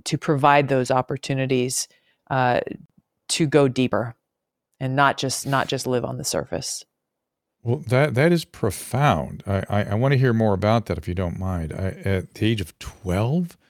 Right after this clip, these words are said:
Speaker 2: was there a moment of clarity? Had, did something happen? Did you see something? Had you been,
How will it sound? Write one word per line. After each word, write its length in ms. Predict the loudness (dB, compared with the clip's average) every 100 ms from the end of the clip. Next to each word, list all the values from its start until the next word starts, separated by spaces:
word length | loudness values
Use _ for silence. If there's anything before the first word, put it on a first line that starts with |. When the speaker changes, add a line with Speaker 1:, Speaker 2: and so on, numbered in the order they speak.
| _ _ -4
Speaker 2:
was 160 | -2 2
there 140 | 2
a 60 | 2
moment 540 | 0 2 2 0 0
of 140 | -2
clarity? 580 | -4 -2 0 2 0 0
Had, 140 | -2 -2
did 160 | -6
something 320 | -6 -8 -8
happen? 640 | -6 -4 -4 -4 -4 -4 -4
Did 120 | -6
you 80 | -8
see 320 | -10 -4 -2
something? 640 | -2 -4 -6 -4 -4 -2
Had 160 | -4 -4
you 80 | -6
been, 320 | -8 -10